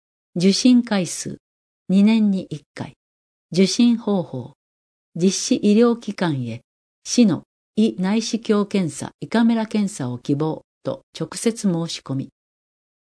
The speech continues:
米原市、長浜市の実施医療機関、医療機関名、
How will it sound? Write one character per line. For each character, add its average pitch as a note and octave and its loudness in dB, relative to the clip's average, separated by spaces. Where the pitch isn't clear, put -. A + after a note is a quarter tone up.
米 G#3 2
原 G3+ -2
市、 - -8
長 G3 2
浜 G#3 -2
市 - -6
の C3 -6
実 D#3 -2
施 - -4
医 F#3 0
療 G#3+ 2
機 F#3+ -10
関、 A#2 -8
医 G3 2
療 A#3+ 4
機 A3 -6
関 G3+ 0
名、 B2+ -6